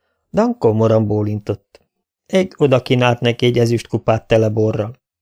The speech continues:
A lovag elvette és hosszan belekortyolt. „Gyűlölöm Aeriont”, bukott ki Egből.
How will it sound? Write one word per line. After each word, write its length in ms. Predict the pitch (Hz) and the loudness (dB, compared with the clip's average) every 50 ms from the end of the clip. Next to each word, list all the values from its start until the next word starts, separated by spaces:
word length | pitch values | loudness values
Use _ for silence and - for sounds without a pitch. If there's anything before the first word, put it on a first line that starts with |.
| _ _ _ _ _ _ _ - | _ _ _ _ _ _ _ -6
A 60 | - | -2
lovag 300 | 202 180 147 135 127 123 | -2 0 2 2 2 2
elvette 480 | 127 123 123 120 117 113 _ - 110 | 4 4 4 4 2 0 _ -4 -6
és 120 | 107 104 - | -6 -6 -6
hosszan 360 | - 101 - - - 104 107 | -8 -8 -8 -6 -6 -6 -4
belekortyolt. 840 | 101 98 98 98 98 - - 101 95 - - - 95 - _ _ _ _ _ _ _ _ _ _ _ _ _ _ _ _ _ _ _ _ _ _ _ _ _ _ _ _ _ _ _ _ _ - | -4 -6 -6 -8 -10 -10 -8 -8 -8 -8 -10 -12 -12 -12 _ _ _ _ _ _ _ _ _ _ _ _ _ _ _ _ _ _ _ _ _ _ _ _ _ _ _ _ _ _ _ _ _ -2
„Gyűlölöm 540 | - 240 220 190 180 165 160 160 160 160 | 2 2 4 6 6 6 6 4 4 2
Aeriont”, 680 | - 156 147 147 147 139 139 139 135 131 131 - _ _ _ _ _ _ _ _ _ _ _ | 2 2 4 4 4 4 2 0 0 -2 -2 -6 _ _ _ _ _ _ _ _ _ _ _
bukott 520 | - - 113 117 123 110 - 117 104 - | -18 -8 -4 -2 -2 0 0 -2 -2 -2
ki 220 | - - 110 110 107 | -4 -2 -2 0 0
Egből. 400 | 107 107 110 110 110 110 - | -2 -4 -6 -6 -8 -8 -8